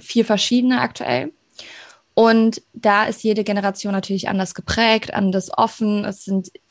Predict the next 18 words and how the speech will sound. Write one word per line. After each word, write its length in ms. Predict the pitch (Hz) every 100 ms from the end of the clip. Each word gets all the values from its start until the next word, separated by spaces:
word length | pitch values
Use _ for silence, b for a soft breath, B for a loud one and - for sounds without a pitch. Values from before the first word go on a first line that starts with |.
| _
innerhalb 400 | 196 202 196 190
der 80 | 190
Generationen 640 | 196 190 190 - 196 196
noch 160 | 190 190
Individuen, 840 | - 196 180 190 220 220 214 208
die 160 | 196 185
sich 160 | 185 185
dann 160 | 190
noch 100 | 190
mal 140 | 185 -
anders 340 | 196 202 196
mit 140 | 190
den 100 | 180
Themen 240 | 170 190 185
beschäftigen 540 | 175 196 202 - 196
und 100 | 190
beschäftigen 500 | - - 175 190 175
wollen. 380 | 185 202 240 285